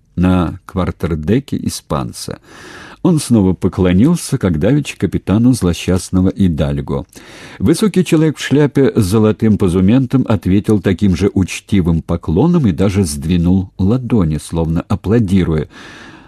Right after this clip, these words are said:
Надо думать, выразил своё восхищение победой над корветом и изяществом произведённого маневра.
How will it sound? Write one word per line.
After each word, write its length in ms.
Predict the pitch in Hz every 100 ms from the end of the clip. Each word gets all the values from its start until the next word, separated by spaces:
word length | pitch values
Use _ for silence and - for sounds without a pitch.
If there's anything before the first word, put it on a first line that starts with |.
| -
Надо 240 | 90 78
думать, 480 | 78 87 131 135 - -
выразил 480 | 90 90 92 82 92
своё 260 | - 87
восхищение 840 | 85 87 - 87 - 123 156 90 78
победой 500 | 85 73 104 101 95
над 220 | 85 -
корветом 560 | 85 80 85 139 131
и 200 | - 120 - 98
изяществом 800 | 78 - 92 139 117 - 117 104
произведённого 880 | - 85 - 85 71 87 80 80 80
маневра. 540 | 80 82 69 62 -